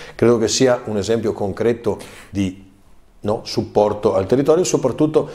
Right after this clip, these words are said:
di supporto alle persone in oggettivo momento di difficoltà.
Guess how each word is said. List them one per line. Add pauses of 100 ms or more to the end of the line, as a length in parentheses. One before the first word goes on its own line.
(160)
di
supporto
alle
persone (200)
in
oggettivo
momento
di
difficoltà.